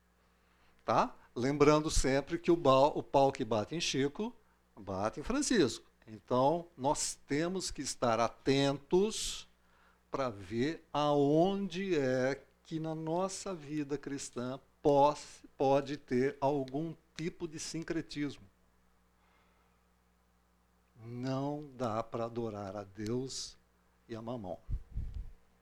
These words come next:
Não dá. Aonde que tá? Aonde que pega aqui? A gente tá vivendo o século vinte e um, gente.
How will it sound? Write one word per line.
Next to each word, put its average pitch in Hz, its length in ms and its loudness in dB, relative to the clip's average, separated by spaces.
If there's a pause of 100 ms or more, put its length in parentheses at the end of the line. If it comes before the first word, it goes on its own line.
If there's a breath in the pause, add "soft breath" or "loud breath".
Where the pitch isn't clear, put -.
(420)
Não 104 180 -16
dá. 170 220 -2 (240)
Aonde 120 400 -4
que 233 120 -4
tá? 220 200 0
Aonde 156 300 0
que - 100 -12
pega 180 360 0
aqui? 98 260 -8
A 98 100 -6
gente 110 260 -6
tá 143 100 -2
vivendo 165 300 -6
o 175 40 -8
século 180 320 -4
vinte 196 220 -6
e 233 40 -6
um, 190 180 -4
gente. 104 380 -12